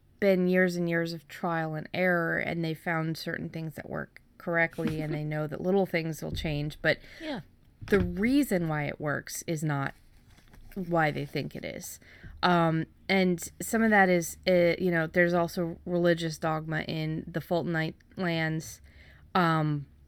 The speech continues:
Speaker 1: and it, <sighs> there, there's a certain coven that, you know, most, most of the witches that I'm gonna cover, like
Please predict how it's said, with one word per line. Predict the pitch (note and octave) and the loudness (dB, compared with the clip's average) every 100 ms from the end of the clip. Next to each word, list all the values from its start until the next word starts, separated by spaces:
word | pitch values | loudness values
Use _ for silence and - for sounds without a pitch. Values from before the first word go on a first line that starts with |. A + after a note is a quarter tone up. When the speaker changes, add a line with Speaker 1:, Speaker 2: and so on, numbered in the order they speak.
| - - - - - | -20 -20 -20 -20 -4
Speaker 1:
and | F#3+ F#3 E3+ D#3 D3+ _ _ _ _ - - - | 2 4 2 0 -8 _ _ _ _ -20 -20 -14
it, | - - - - | -14 -14 -20 -16
<sighs> | - - - - - _ _ - | -14 -14 -18 -20 -20 _ _ 6
there, | G3 G3 | 6 8
there's | G#3 F#3+ F#3 | 8 8 8
a | |
certain | F3+ G#3 G3 F#3+ F3 E3 - _ _ _ _ _ _ _ _ - | 0 2 2 2 0 0 -6 _ _ _ _ _ _ _ _ -4
coven | F#3+ F3 F#3 F3+ F3+ _ _ - _ | 4 6 6 2 0 _ _ -20 _
that, | F3+ F3 E3 - | -4 4 4 4
you | F#3 F3 | 2 2
know, | - | 2
most, | G3 G3+ G#3+ - F3+ | 2 4 2 -2 0
most | G3+ G3+ - F#3+ | 0 0 -4 -8
of | F3+ | -6
the | F3+ E3+ | -2 -2
witches | E3 E3+ F3+ E3 D#3+ | 0 -2 -2 -6 -6
that | E3 | -6
I'm | E3+ | -6
gonna | F3+ E3+ | -6 -8
cover, | - E3 D#3+ | -6 -6 -4
like | D3+ - | -6 -8